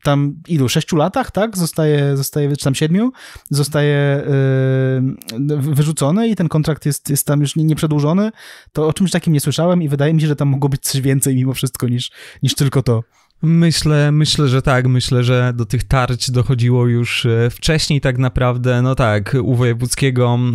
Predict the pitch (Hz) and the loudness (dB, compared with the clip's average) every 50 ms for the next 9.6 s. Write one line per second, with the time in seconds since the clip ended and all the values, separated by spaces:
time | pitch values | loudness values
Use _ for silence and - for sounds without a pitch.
0 | 127 120 117 120 123 120 117 117 117 120 120 117 120 117 - - 135 120 123 117 | 0 0 0 0 -2 -2 -2 0 0 0 2 0 0 -2 0 0 0 2 2 0
1 | - 127 117 127 120 120 120 - 123 123 123 120 113 - - 120 113 117 117 117 | 0 0 0 0 0 0 2 2 2 2 2 2 2 2 2 2 2 2 2 0
2 | 117 101 - 113 120 120 113 113 117 113 113 - 110 117 113 110 113 113 - - | -2 -2 -2 -2 0 0 2 2 2 0 0 0 0 0 2 2 0 -2 -4 -4
3 | - - 143 143 143 143 131 120 - - 151 - 135 127 120 - 131 127 127 127 | -2 -2 0 0 0 0 0 0 0 0 0 0 0 0 0 0 0 0 2 2
4 | 131 127 - - - 98 85 87 - - - - 117 101 95 - 104 87 - - | 2 0 -2 -2 -4 -2 -2 -2 -4 -4 -4 -2 -2 0 0 0 -2 -2 -2 -2
5 | 85 - 123 135 - - 127 - 120 113 - 117 104 - 117 113 110 110 113 120 | -2 -2 -2 -2 0 -2 -2 0 0 0 0 -2 -2 0 2 2 2 2 2 0
6 | 117 117 110 135 123 120 117 113 123 120 120 120 113 107 107 107 101 - 110 110 | 0 2 0 0 0 0 2 2 2 2 2 2 2 2 0 0 0 0 0 -2
7 | 107 - - - 117 110 110 110 107 - 127 117 - - 110 107 107 107 - - | -2 -2 -2 -2 -2 0 0 -2 0 0 -2 -2 -2 0 0 0 -2 -4 -6 -12
8 | - - - - - - - 113 110 104 104 107 107 110 110 - 135 120 117 120 | -20 -20 -20 -20 -20 -12 -4 -2 0 2 4 4 2 2 2 0 0 0 2 2
9 | - 143 127 127 123 120 - - 127 131 156 | 2 2 0 2 0 -2 -2 -2 -2 0 -2